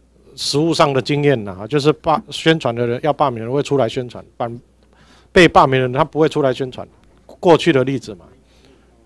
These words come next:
啊，那选举的这种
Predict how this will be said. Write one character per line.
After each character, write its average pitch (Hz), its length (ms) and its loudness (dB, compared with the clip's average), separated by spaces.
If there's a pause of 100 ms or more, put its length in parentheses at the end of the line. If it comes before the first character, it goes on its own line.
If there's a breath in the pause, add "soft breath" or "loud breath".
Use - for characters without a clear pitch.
啊， 87 100 -16 (960 soft breath)
那 175 280 6 (1700)
选 185 260 4
举 170 140 2
的 143 120 4
这 160 120 4
种 123 240 0